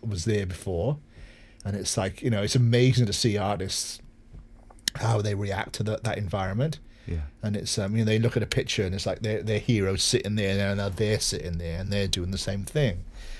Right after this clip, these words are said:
Speaker 1: So it's like, I think there's a lot to be said for that, that side of it. And a lot of those studios are now affordable. You know, it's like
Speaker 2: Mm.
Speaker 1: th-, they used, they're now like, you know, s-, something at Rockfield, it's actually n-, quite affordable.
Speaker 2: There's no Des now making you,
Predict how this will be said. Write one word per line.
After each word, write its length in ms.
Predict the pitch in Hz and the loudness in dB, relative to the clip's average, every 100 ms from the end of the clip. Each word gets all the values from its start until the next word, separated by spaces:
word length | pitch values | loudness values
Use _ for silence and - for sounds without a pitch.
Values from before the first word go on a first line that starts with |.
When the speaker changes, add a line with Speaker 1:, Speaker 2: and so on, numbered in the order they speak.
| - - - | -12 -12 -8
Speaker 1:
So 220 | - 120 | 0 2
it's 200 | 117 - | 2 2
like, 280 | 113 107 - - - - | 2 0 -6 -14 -10 0
I 60 | |
think 180 | - 160 | 4 6
there's 120 | 135 | 6
a 60 | 135 | 6
lot 280 | 127 127 120 | 8 6 4
to 60 | - | 0
be 80 | |
said 280 | 117 - 113 | 0 2 2
for 80 | - | 2
that, 360 | 110 110 - - - 127 | 0 -2 -4 -12 -14 -8
that 200 | 107 - | -6 -4
side 200 | 110 110 | -4 -2
of 60 | |
it. 80 | 143 - - 165 | -2 -6 2 6
And 100 | 165 | 8
a 40 | |
lot 140 | 196 | 8
of 60 | 240 | 6
those 140 | 208 | 2
studios 340 | - 160 147 139 | 2 2 4 4
are 40 | |
now 180 | 127 131 | 4 4
affordable. 580 | - 143 170 139 90 85 | 4 4 4 2 -2 -4
You 80 | 135 | -2
know, 160 | 107 101 | 0 0
it's 120 | - | 2
like 120 | 104 | 2
Speaker 2:
Mm. 160 | 92 82 | 2 -2
Speaker 1:
th-, 100 | - | 0
they 120 | 120 | 2
used, 320 | 123 127 - - - - - | 4 2 0 -14 -20 -8 4
they're 100 | 131 | 8
now 320 | 135 135 120 | 8 8 6
like, 360 | 113 107 - - | 6 2 -2 -4
you 80 | 110 | -4
know, 100 | 95 | -2
s-, 160 | - - | -6 0
something 240 | - 131 | 4 4
at 80 | 104 | 6
Rockfield, 480 | 120 123 117 101 104 | 6 4 2 0 0
it's 180 | - - | -2 -2
actually 220 | - 123 | -2 2
n-, 140 | 117 110 - | 2 2 -4
quite 220 | - 117 | 2 2
affordable. 640 | 104 123 127 117 82 73 - - 107 | 2 4 4 4 0 -6 -8 -6 0
Speaker 2:
There's 140 | 95 | 6
no 200 | 113 107 | 8 8
Des 240 | 98 101 90 | 8 4 6
now 220 | 95 92 | 2 2
making 360 | 92 90 - 85 | 2 0 0 0
you, 220 | 82 | 2